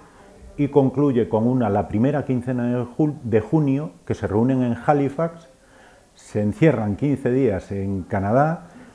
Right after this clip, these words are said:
y están quince días, pues, eh, hablando de ciencia da-, de los stocks que, que nos preocupan. De esa reunión,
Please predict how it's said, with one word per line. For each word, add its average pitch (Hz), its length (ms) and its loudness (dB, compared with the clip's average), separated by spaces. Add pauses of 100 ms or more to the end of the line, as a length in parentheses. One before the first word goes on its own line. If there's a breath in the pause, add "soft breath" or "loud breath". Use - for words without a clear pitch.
(440 loud breath)
y 113 100 2
están 156 240 0
quince 143 300 2
días, 147 260 2
pues, 120 300 -4
eh, 98 600 0
hablando 117 520 2
de 95 680 0
ciencia 123 460 4
da-, 127 680 0
de 123 100 0
los 120 140 0
stocks 127 480 -2
que, 95 680 0
que 113 80 -2
nos 104 160 -2
preocupan. 87 540 -6 (640 loud breath)
De 117 300 6
esa 135 220 4
reunión, 131 460 4